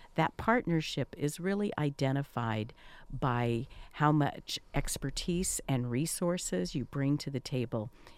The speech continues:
and then you do what you are really good at. I've talked to professional groups,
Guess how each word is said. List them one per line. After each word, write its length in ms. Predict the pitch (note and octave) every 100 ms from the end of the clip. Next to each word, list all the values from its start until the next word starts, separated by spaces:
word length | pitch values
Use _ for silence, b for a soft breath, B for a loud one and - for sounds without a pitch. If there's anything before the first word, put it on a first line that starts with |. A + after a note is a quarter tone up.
| -
and 180 | C3 C3
then 180 | C3 B2+
you 220 | D#3+ G3+
do 420 | F#3 D3 C3 C3+ B B B -
what 400 | C3+ C#3 B2+ -
you 380 | C#3 C#3+ C#3+ -
are 200 | A#2+ B2 C3 - -
really 340 | C#3 C3 C3 -
good 220 | B2 A2+
at. 220 | F2+ - -
I've 280 | B2 A#2+
talked 340 | - C#3+ C#3 -
to 400 | - B2 G#2+ C3
professional 560 | - C#3+ C3 C#3 C3+ C3
groups, 500 | - B2+ G#2 -